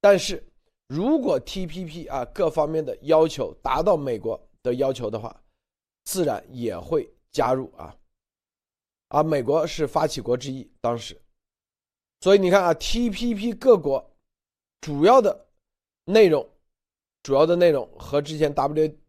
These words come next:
T O啊，就是要达成什么样的，我们看啊，这里头。啊，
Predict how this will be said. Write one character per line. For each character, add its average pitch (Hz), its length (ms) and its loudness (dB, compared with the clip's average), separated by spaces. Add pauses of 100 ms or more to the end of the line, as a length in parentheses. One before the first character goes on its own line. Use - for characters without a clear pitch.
(140)
T - 240 -4
O 139 140 0
啊， 117 360 -4 (640)
就 151 100 -2
是 139 120 -6
要 156 160 4
达 143 240 0
成 151 180 0
什 139 140 -6
么 131 80 -4
样 139 80 -2
的， 139 100 -4
我 117 120 -2
们 117 100 -8
看 135 120 -6
啊， 113 140 -8
这 120 140 -8
里 117 100 -6
头。 104 220 -10 (4000)
啊， 127 220 -6